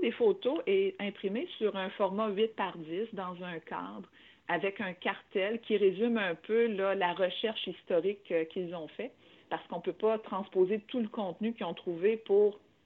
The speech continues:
présenter ça dans une expo. Donc, on fait un petit résumé qui est présenté sur des cartels et un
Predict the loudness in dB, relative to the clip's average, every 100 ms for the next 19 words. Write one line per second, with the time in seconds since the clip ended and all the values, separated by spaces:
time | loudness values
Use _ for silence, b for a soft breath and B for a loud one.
0 | -8 -6 -4 -6 -6 -4 -4 -4 -6 -8
1 | -8 -12 _ -10 -10 B B B -6 -2
2 | -2 -4 -4 -6 0 -2 0 0 0 -2
3 | -10 -10 -10 -8 -4 -4 -6 -6 -4 -4
4 | -4 -6 -4 -6 -4 -6 -6 -8 B B
5 | B 0 2 0